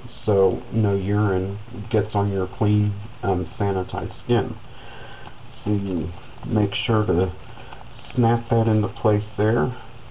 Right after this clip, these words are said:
Once you have that snapped into place, you attach your pouch however it is to secure it. And you just set that off to the side.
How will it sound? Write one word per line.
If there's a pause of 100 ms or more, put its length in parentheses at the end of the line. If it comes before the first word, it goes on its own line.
Once
you
have
that
snapped
into
place, (1900)
you
attach
your
pouch
however (640)
it
is
to
secure
it. (2000)
And
you
just
set
that
off
to
the
side.